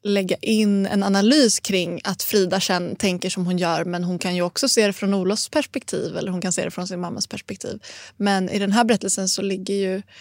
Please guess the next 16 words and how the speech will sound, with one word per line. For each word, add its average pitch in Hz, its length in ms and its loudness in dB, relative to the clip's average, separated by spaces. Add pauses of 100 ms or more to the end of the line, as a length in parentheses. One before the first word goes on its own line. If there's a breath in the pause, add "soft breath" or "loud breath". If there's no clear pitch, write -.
(260 loud breath)
berättarrösten 208 760 -2
väldigt 185 300 -2
nära, 196 480 2 (420)
eh, 196 380 -6 (500)
Frida 208 300 0
själv - 480 -2 (180)
och 214 140 -4
då 208 160 2
blir 202 240 2
det 190 80 -2
mer 190 160 -2
subjektivt - 960 -4
hur 190 100 -2
hon 185 340 -6 (320)
ser 185 300 0
på - 380 -6